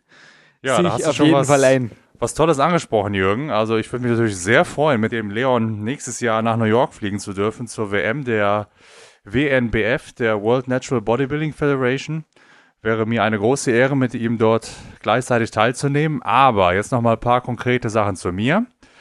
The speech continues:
Speaker 1: Also ich komme aus Köln, ähnlich wie der Leon auch. Bin dreißig Jahre alt, trainiere jetzt seit circa sechzehn Jahren den Bodybuilding-Sport.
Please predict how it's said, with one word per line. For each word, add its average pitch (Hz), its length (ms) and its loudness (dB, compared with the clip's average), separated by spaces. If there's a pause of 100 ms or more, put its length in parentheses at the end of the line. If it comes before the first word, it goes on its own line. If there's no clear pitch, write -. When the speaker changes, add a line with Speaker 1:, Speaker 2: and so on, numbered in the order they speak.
(360)
Speaker 1:
Also 120 260 2
ich 131 220 0
komme 123 520 4
aus 98 320 2
Köln, 160 360 2
ähnlich 123 340 -2
wie 120 80 0
der 107 140 0
Leon 120 320 2
auch. 139 320 2 (800)
Bin 120 180 -4
dreißig 117 420 -2
Jahre 120 320 0
alt, 147 440 -6
trainiere 113 640 -6
jetzt 107 240 -6
seit 95 260 -4
circa 95 960 -4
sechzehn 104 400 -6
Jahren 127 640 -2
den 104 160 -6
Bodybuilding-Sport. 139 960 -2